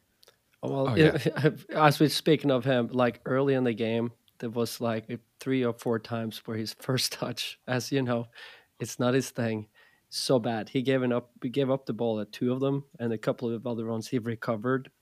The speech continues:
Speaker 1: but it was, like, first touch in the middle of the field on him. He makes me nervous sometimes right there, but when he always hustles and gets it back somehow.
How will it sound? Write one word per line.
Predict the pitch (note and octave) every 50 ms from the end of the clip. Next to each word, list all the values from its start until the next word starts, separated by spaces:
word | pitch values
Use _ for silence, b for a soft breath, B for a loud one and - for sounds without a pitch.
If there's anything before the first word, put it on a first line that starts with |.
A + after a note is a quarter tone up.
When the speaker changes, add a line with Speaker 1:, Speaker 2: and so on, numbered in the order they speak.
| _
Speaker 1:
but | - B2 A2+
it | A2+
was, | A2+ A2+ -
like, | A#2+ A2 G#2 G#2 - _ _ _ _ _
first | - - B2 A#2+ - -
touch | - A2+ A2 A2 - - - - _ _ _ _ _ _ _ _ _ _ _ -
in | B2+ B2+
the | B2
middle | A#2+ B2 A#2+ B2
of | A#2+ A2
the | B2 A#2
field | - - A#2+ B2 A#2+
on | A#2+ A2+ A2+
him. | A#2 A#2 B2 C3+ C3+ _ _ _ b b b b b b b b b b b b b _ _ _ -
He | C#3
makes | B2+ A#2+ A#2 - -
me | A#2
nervous | A2 A2+ A2+ G#2+ A2 A2
sometimes | - - A2 G#2 - G#2+ G#2 - -
right | G#2+ G#2+ -
there, | - A2 G#2+
but | G2+ A#2 A#2 A2
when | A#2+ C3+ C3+
he | C3+ A#2+ D3 -
always | - C#3+ C#3+ C#3 B2+ -
hustles | C#3 B2+ - - B2+ G#2+ - -
and | B2+ A#2+ A2+
gets | B2 A#2 G#2+ G#2 -
it | B2 A2
back | G#2+ A2 G#2+ G#2 - -
somehow. | - A2+ G#2+ G#2+ G#2 G#2 A2